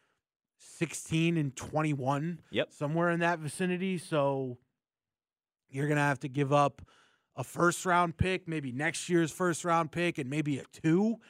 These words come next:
Speaker 1: to get into that race. The only saving grace I will say, Dom, is that there's a lot of good quarterbacks
Speaker 2: Yes,
Speaker 1: this year.
Speaker 2: this is a ver-, this is a
Speaker 1: So,
Speaker 2: good year to need a quarterback.
Speaker 1: yeah, you don't need to draft number one or number two overall. You could probably get Jaden Daniels, like, number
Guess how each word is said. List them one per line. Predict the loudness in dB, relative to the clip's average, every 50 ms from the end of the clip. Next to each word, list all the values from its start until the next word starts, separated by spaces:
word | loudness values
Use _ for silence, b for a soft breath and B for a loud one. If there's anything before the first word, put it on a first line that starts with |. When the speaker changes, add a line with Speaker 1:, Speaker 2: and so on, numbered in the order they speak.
| b b b b
Speaker 1:
to | -8 0
get | 2 4 4 4
into | 4 2 0 0 2
that | 2 2 2 4
race. | 4 4 4 4 2 -2
The | -2 -4 2 6
only | 8 8 8 8 2 -2 -2 -2 -2
saving | -4 -6 -6 -6 -4 -4 -4 -6 -6 -4
grace | -2 -2 0 -2 -2 -2
I | -4 -4 -2
will | -2 -2 -2 -2
say, | -2 -4 -4 -2 -2
Dom, | 0 0 0 0 0 -2 -4 b b b b b b b b b b b
is | -6 -4 2 6
that | 6 6 6 4
there's | 2 0 2 2
a | 0
lot | -2 2 4 4 4 4 2
of | 0 -6 -10
good | -10 -10 -10
quarterbacks | -12 -12 -12 -12 -12 -12 -14 -16 -14 -6
Speaker 2:
Yes, | -4 -4 -4 -4 -6 -10 -12
Speaker 1:
this |
year. | -10
Speaker 2:
this | -8 -8
is | -6 -6
a | -6
ver-, | -6 -2 0 0 0 0
this | 0 -2 -4 -4 -4 -2
is | -2
a | 0 0
Speaker 1:
So, | 2 2 2 2 2 0 0 -2 -2
Speaker 2:
good | 0 0 2 2
year | 2 0 0 2
to | 2
need | 0 0 -2
a | -2
quarterback. | -4 -4 0 2 2 2
Speaker 1:
yeah, | 2
you | 0 0 0 4 6
don't | 6 6 4 2
need | -2 -4 -4 -4 -4 -6
to | -8 -8
draft | -6 -2 0 0 0 0 -2 -4
number | -6 -4 -2 -2 -2
one | -2 0 0 0 2 0
or | 2
number | 2 0 0 0 -4
two | -6 -4 -2 0 2
overall. | 2 0 0 -2 -6 -6 0 4 4 4 4 4 b b b b b b
You | -2 -2 0 2
could | 2 0 0 0
probably | -2 0 2 2 2 2 0 0 -2 -2 -2
get | -2 0 2 2 2 2 0
Jaden | 0 0 0 2 2 2 4
Daniels, | 4 4 4 4 4 2 2 2 2 0
like, | -2 -2 -2 -4 -4
number | -4 -2 -2 0 0 -2 -2 -4